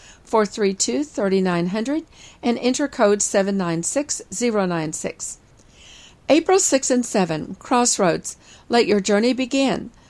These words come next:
a special conference sponsored by the Kentucky Council of the Blind. Great for individual, professional,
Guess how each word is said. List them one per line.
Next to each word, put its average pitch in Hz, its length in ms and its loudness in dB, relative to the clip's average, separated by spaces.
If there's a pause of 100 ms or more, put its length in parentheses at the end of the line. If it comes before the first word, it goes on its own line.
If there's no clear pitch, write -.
(140)
a 190 80 -2
special 269 440 2
conference 269 520 -2
sponsored 202 460 0
by 196 180 0
the 214 120 -4
Kentucky 208 500 -6
Council 190 560 -6 (340)
of 175 140 -8
the 190 120 -6
Blind. 233 520 -2 (720)
Great 240 260 4
for - 160 -4
individual, 214 880 -2 (1080)
professional, 240 760 -2